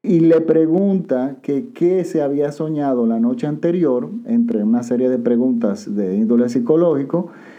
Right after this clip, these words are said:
cuando él le cuenta su sueño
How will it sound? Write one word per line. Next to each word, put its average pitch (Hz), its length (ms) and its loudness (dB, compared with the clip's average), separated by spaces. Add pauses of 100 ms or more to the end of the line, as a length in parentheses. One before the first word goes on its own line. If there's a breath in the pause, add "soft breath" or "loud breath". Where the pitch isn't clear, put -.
(320 loud breath)
cuando 160 420 4
él 185 120 4
le 202 140 0
cuenta 208 460 0
su 190 160 -2
sueño 123 680 -2